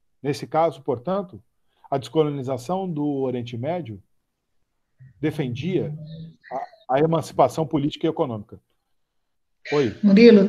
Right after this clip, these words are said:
Speaker 2: há até uma perspectiva, só para dialogar com você, de que esse
Speaker 1: Claro.
Speaker 2: período da Guerra Fria é visto como, de fato, como o, o período das guerras de libertação, né? Recebe-se
Speaker 1: Exatamente.
Speaker 2: o nome Fria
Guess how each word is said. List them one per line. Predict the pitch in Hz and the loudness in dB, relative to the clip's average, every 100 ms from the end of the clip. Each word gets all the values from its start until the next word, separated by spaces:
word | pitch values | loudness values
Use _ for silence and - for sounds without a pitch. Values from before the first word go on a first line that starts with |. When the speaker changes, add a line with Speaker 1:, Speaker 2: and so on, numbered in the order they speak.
| - | 2
Speaker 2:
há | 220 247 | 2 2
até | - 226 | 6 10
uma | 240 240 | 12 12
perspectiva, | 240 - 226 - - - 233 208 | 8 6 4 4 0 4 6 8
só | 202 214 | 4 4
para | 214 208 | 4 6
dialogar | 220 208 190 190 190 | 6 6 6 6 4
com | 185 | 2
você, | 175 175 - 233 233 | 2 0 4 8 8
de | 226 196 | 6 2
que | - 208 | 2 6
esse | 214 254 | 8 8
Speaker 1:
Claro. | 240 | 4
Speaker 2:
período | - 214 226 208 | 4 6 4 2
da | 202 | 2
Guerra | 190 196 190 196 | 2 4 4 2
Fria | - - 233 | 2 6 8
é | 208 | 8
visto | 214 - | 2 0
como, | - 226 240 | 4 6 6
de | 240 | 6
fato, | 240 226 208 240 - | 4 6 6 6 0
como | - 226 214 | 0 0 0
o, | - 196 - - | -2 -4 -4 -2
o | |
período | 190 226 226 226 | 6 6 8 4
das | 208 214 196 | 4 2 0
guerras | 190 208 214 214 208 - - - - - - | 2 4 4 4 -2 -4 -8 -16 -20 -20 -8
de | 165 226 | 4 8
libertação, | 233 214 220 - 226 - 214 196 165 | 10 8 6 4 2 2 2 4 4
né? | 165 170 180 180 180 175 | 0 0 0 2 0 2
Recebe-se | 190 196 - 233 254 233 - 208 | 2 2 6 6 6 2 2 4
Speaker 1:
Exatamente. | |
Speaker 2:
o | |
nome | 196 185 180 | 6 6 2
Fria | - - 208 254 269 220 - | -2 -4 4 8 10 8 4